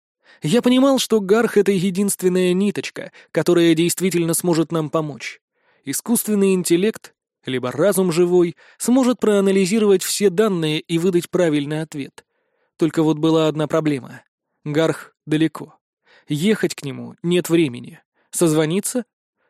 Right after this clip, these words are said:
Кажется, других вариантов нет. "Позвоню ему", произнес я, доставая телефон. Я переключил звонок на громкую связь,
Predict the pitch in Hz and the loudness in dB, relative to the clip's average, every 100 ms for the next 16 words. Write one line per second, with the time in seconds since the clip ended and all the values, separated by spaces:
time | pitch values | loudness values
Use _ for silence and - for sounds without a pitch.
0 | _ _ 202 233 277 285 269 220 185 185 | _ _ 0 2 2 2 2 2 0 2
1 | 196 165 131 127 170 135 - _ _ _ | 2 0 -4 -8 -10 -12 -18 _ _ _
2 | _ _ _ _ _ - 135 170 175 170 | _ _ _ _ _ -6 -2 0 2 0
3 | 160 139 123 _ - 165 147 135 127 - | -2 -6 -12 _ -4 0 0 -2 -6 -2
4 | 151 156 - 139 131 135 143 143 - - | 0 0 0 -2 -2 -4 -4 -6 -8 -16
5 | 160 _ _ _ _ _ - 180 254 233 | -20 _ _ _ _ _ -4 -2 2 0
6 | 185 208 226 208 190 202 202 190 170 185 | 2 0 0 0 2 2 0 0 0 0
7 | 165 151 143 175 196 - | 0 -2 0 0 0 -2